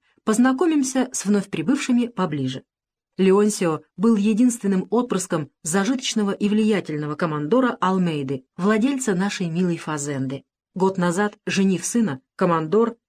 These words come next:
человек уже в летах и не обойденный хворями, отказал ему богатую фазенду, а сам остался жить в городе, чтобы провести остаток дней в комфорте да любовных утехах, позволявших отвлечься от докучных недугов.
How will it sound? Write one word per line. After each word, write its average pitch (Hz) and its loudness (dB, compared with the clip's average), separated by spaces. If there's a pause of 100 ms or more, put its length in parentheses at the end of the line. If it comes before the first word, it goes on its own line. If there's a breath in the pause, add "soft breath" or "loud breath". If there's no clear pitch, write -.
(180)
человек 277 0
уже 233 2
в 208 -2
летах 208 -2
и 208 0
не 202 4
обойденный 170 0
хворями, 208 0 (200)
отказал 262 0
ему 254 4
богатую 190 0
фазенду, 139 -6 (180)
а 247 0
сам 349 2
остался 285 -4
жить 190 -2
в 151 -8
городе, 156 -2 (140)
чтобы 285 0
провести 220 0
остаток 190 -4
дней 254 4
в - -8
комфорте 262 0 (120)
да 254 2
любовных 202 2
утехах, 151 -6 (300)
позволявших 262 -2
отвлечься 202 -4 (100)
от 175 -2
докучных 160 -6
недугов. 151 -6